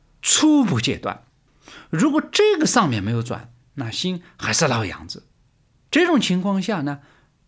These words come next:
学再多，修再多，也不过是用越来越高的法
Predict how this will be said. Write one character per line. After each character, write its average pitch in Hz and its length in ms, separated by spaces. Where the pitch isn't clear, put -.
学 147 360
再 139 380
多， - 300
修 160 420
再 220 460
多， - 320
也 107 280
不 135 220
过 127 220
是 117 300
用 120 480
越 175 340
来 98 280
越 131 220
高 120 260
的 98 180
法 175 520